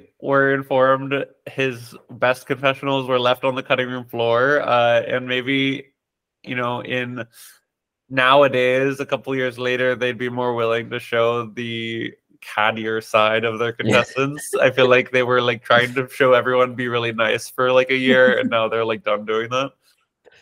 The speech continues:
Speaker 2: Yes, it's time to stop being nice and start being real.
Speaker 1: Exactly, Romeo.
Speaker 2: Romeo.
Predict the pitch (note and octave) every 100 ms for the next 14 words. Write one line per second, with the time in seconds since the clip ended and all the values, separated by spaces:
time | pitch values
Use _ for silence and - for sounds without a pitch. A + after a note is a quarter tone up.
0 | _ _ G2 C#2+ - - - _ G#2+ -
1 | D#3+ E3+ - C3 B2+ A#2 G2+ F#2+ - F#2
2 | - F2 D#2+ C2 A1 G1+ G1+ - _ _
3 | A#2+ A2 - G#2+ A2 A#2+ - _ _ _
4 | _ - A#2 G#2+ G#2+ A#2